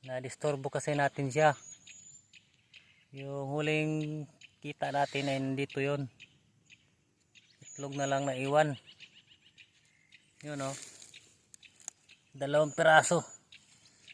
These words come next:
Yung itlog niya, oh. Dalawang, yan. Yan pong itlog niya.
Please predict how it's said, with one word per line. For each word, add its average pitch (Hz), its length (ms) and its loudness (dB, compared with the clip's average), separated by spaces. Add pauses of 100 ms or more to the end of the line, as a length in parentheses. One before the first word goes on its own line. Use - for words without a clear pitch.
(240)
Yung 147 160 -8
itlog 147 320 -8
niya, 143 160 -2
oh. 143 80 -8 (160)
Dalawang, 139 1040 2 (1700)
yan. 151 160 -2 (1900)
Yan 135 160 -18
pong 147 160 -10
itlog 143 240 -8
niya. 147 240 -2